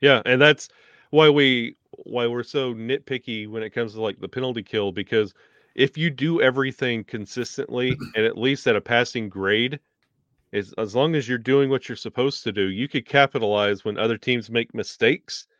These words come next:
Speaker 1: And that's the, that's the example. That's the, that's exactly what you want. If teams are trying over and above their skill level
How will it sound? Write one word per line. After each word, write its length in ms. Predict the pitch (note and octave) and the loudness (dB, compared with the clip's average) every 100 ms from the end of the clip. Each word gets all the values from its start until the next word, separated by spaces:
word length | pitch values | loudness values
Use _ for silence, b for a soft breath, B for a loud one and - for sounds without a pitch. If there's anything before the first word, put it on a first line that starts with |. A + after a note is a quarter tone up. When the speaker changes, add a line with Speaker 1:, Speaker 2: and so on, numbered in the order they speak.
| _ _ | _ _
Speaker 1:
And 340 | A2+ A#2 A#2 A2 | 0 4 4 4
that's 260 | B2+ B2+ - | 2 2 -4
the, 360 | B2+ A2+ A2 - | -2 -2 -2 -4
that's 260 | A2+ - | -4 -4
the 140 | B2 G#2+ | -6 -6
example. 680 | F#2 F2 A2+ A#2+ G2 E2 E2 | -6 -2 0 0 -4 -8 -6
That's 240 | G#2+ - | -8 -8
the, 420 | - G#2+ G2 F#2+ - _ - - - | -8 -4 -2 -4 -10 _ -20 -20 -16
that's 200 | - G#2+ | -10 -8
exactly 440 | G#2+ F#2+ B2 - B2+ | -6 2 2 2 -2
what 260 | A#2 A#2 | -2 -6
you 140 | A#2 A2 | -8 -8
want. 420 | G2 A2 A#2+ F#2 - | -4 -2 -2 -2 -4
If 140 | G2+ _ _ _ _ _ _ | -6 _ _ _ _ _ _
teams 280 | - F3 D3+ | -2 0 4
are 80 | C3+ | 2
trying 500 | - C#3 C3+ B2+ B2+ - | 4 2 2 0 -4 -6
over 200 | B2+ C3 | -2 0
and 100 | B2 | -2
above 500 | F#2 A2 A2+ B2+ C#3 _ _ _ | 0 2 2 2 -4 _ _ _
their 140 | G#2 G2+ | -4 -4
skill 380 | - C3+ C3+ | -4 -2 0
level 360 | C3+ C#3 E3 D#3+ | 2 2 0 -4